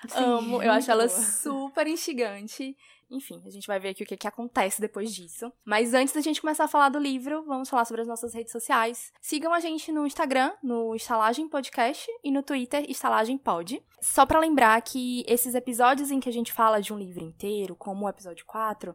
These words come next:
Speaker 2: são episódios de análise da história. Então a gente vai contar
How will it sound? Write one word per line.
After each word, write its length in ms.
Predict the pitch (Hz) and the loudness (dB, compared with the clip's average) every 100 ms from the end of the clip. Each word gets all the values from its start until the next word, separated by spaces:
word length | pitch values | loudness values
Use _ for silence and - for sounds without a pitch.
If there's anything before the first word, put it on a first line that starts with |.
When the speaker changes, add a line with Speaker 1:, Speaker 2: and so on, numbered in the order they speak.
| - | -8
Speaker 2:
são 720 | - 254 254 254 247 247 233 - | 2 4 4 2 0 -2 -4 -4
episódios 400 | 226 240 269 277 | 0 4 4 4
de 60 | 320 | 4
análise 400 | 294 294 349 320 | 8 8 8 4
da 80 | |
história. 440 | 339 - 262 226 202 | 2 4 6 6 4
Então 100 | 208 | -2
a 40 | 214 | -4
gente 140 | 240 | -4
vai 100 | 240 | -4
contar 340 | 247 254 285 | 0 4 4